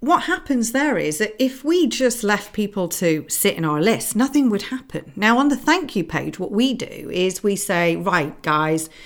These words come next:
this is an amazing guide. You're gonna absolutely love it. We guarantee that. But why not fast track and accelerate your results and get involved in X, Y, and Z?" Now, what we actually do is we use this to liquidate our ad budget.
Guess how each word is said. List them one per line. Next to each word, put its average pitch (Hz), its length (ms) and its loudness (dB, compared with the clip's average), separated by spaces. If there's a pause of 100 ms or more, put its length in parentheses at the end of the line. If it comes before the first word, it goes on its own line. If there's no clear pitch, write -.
(460)
this 240 380 2
is 180 260 4
an 165 140 -2
amazing 160 400 0
guide. 147 340 -2
You're 220 160 6
gonna 247 240 2
absolutely 175 800 0
love 151 260 -2
it. 151 120 -6
We 190 100 0
guarantee 220 680 0
that. 123 380 -6
But 160 380 -2
why 185 220 2
not - 480 -2
fast - 280 -2
track 165 300 0
and 170 80 -2
accelerate 247 680 2
your 208 220 0
results 185 1000 -4 (520)
and 226 160 4
get 185 280 2
involved 160 760 -2 (140)
in 156 360 0
X, 156 240 -8
Y, 160 120 -6
and 151 100 -6
Z?" 143 220 -2
Now, 190 220 2
what 226 220 4
we 240 160 2
actually 180 380 -4
do 139 380 -10
is 185 200 0
we 196 120 0
use 190 500 0
this - 400 -8
to 202 100 -4
liquidate 139 520 -4
our 156 140 0
ad 247 200 0
budget. - 400 -8